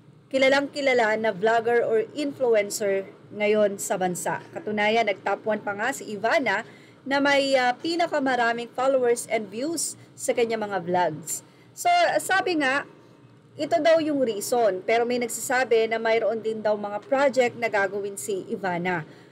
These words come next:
Kaya naman, tila hindi na niya talaga magagampanan ang kanyang papel sa Ang Bat-, ah, Batang Quiapo.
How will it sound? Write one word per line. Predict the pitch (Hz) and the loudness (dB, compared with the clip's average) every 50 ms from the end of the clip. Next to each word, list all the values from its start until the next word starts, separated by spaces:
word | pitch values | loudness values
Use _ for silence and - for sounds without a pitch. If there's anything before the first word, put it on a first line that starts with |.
| - - - - _ _ - _ - | -20 -20 -20 -20 _ _ -20 _ 0
Kaya | 254 262 277 285 285 | 4 6 6 6 6
naman, | 277 285 269 262 254 247 247 240 240 - - | 4 4 4 4 2 2 0 0 -4 -8 -6
tila | 277 285 285 277 269 | -4 0 2 2 2
hindi | 269 269 254 240 247 254 | 2 0 -2 -4 -6 -6
na | 247 254 247 247 | -6 -6 -4 -4
niya | 240 | -2
talaga | 247 233 233 226 226 233 220 | 0 2 2 2 0 0 0
magagampanan | 220 208 214 214 202 220 240 254 311 320 285 285 262 240 | 0 0 0 0 0 -2 -2 0 0 0 2 2 0 0
ang | 240 233 | -2 -4
kanyang | - 233 220 226 220 220 | -4 -2 -2 -2 -2 -2
papel | 226 220 - 247 240 214 185 175 175 175 202 | -4 -2 0 2 2 4 4 4 2 0 0
sa | - - 240 - - 220 220 | -6 -6 -4 -2 -2 -2 -2
Ang | 220 220 202 | -2 -2 -4
Bat-, | 208 208 226 220 214 - | -2 -2 -2 -2 -4 -6
ah, | - 214 202 190 190 | -6 -4 -2 -2 -2
Batang | 180 208 226 - - - 139 - | -2 -2 -2 0 -2 -2 -4 0
Quiapo. | 175 220 190 180 - - - - - | 0 0 0 0 0 0 0 0 0